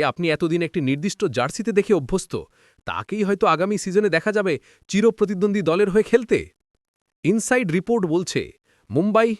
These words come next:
চেন্নাই আর বেঙ্গালুরুর মতো বড় দলগুলো নিজেদের কোর টিম ভেঙে নতুন করে সাজাতে চাইছে। কেউ খুঁজছে ফিউচার ক্যাপ্টেন, আবার কেউ খুঁজছে ফিনিশার।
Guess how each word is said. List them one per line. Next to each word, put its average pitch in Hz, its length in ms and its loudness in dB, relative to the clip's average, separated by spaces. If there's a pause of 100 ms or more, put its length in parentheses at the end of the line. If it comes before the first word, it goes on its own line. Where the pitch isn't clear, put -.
(240)
চেন্নাই 208 400 2 (160)
আর 131 140 0
বেঙ্গালুরুর 202 580 0
মতো 190 200 0
বড় 131 260 2
দলগুলো 196 400 0 (300)
নিজেদের 175 340 2
কোর 233 300 0
টিম 214 300 -2
ভেঙে 156 360 -2 (320)
নতুন 170 360 -2
করে 165 180 0
সাজাতে 151 400 -4
চাইছে। 85 340 -10 (840)
কেউ 123 160 2
খুঁজছে - 320 -2
ফিউচার 160 320 -2
ক্যাপ্টেন, 202 380 -2 (380)
আবার 170 180 0
কেউ 214 200 4
খুঁজছে 196 320 -2
ফিনিশার। - 500 -6